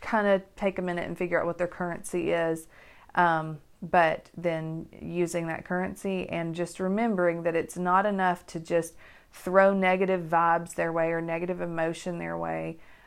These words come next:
um, because by mere words, a servant,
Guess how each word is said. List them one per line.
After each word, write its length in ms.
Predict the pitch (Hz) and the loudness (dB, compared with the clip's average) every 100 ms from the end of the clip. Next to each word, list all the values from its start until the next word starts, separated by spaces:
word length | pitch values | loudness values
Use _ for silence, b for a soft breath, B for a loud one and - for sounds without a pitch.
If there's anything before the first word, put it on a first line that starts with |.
| b | b
um, 340 | 175 165 165 | 0 0 -2
because 640 | 170 180 190 165 170 190 - | -6 -6 0 2 2 0 -6
by 420 | 175 170 160 170 | 0 4 6 6
mere 360 | 180 180 175 180 | 2 -2 0 2
words, 500 | 175 165 170 196 - B B B | 2 2 2 -2 -6 B B B
a 100 | - | -2
servant, 500 | 180 185 175 185 180 | 4 4 6 4 2